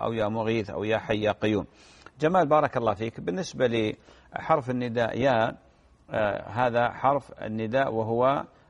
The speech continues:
دعاء الله سبحانه وتعالى، والدعاء، آه، لا يجوز أن يطلبه الإنسان إلا من الله سبحانه وتعالى، الدعاء الشرعي. أما الدعاء العادي، النداء يسمى نداء: "يا فلان تعال، يا فلان اذهب"،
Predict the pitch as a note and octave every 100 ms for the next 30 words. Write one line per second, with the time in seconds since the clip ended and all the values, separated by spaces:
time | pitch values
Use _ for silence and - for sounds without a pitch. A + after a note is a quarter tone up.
0 | - A2+ A#2+ C3 A#2 A#2+ A#2 G#2 G#2 G2
1 | G#2 G2 F#2+ F#2+ F#2+ F2 F2 D2 - B2
2 | A2+ A#2 B2+ D3 D#3+ - _ _ _ _
3 | - - B2+ C#3+ C#3 B2 C3 D3 D#3 D3
4 | - _ - B2 A#2+ C#3 C#3+ C3 A#2 A2+
5 | B2 A#2+ B2 - D3 D#3 - - - -
6 | _ - D3 C3+ A#2+ A2+ G#2+ A2 G2+ -
7 | F2 F2+ E2+ E2+ F#2+ D2 B1 G2 G#2+ A#2+
8 | B2+ A#2 A#2 - - B2 F2 D#2 _ _
9 | _ _ - G3+ C3+ C3 C#3+ B2 A#2 A2
10 | A#2+ G#2 G#2+ A2 G#2+ A#2+ F#2 - G#2+ G#2+
11 | A2 A#2 G#2+ A2 G2+ A2+ A#2+ A2 G2+ G#2
12 | A#2 A2+ G#2 G2 A2 A2+ A2+ - A2+ G#2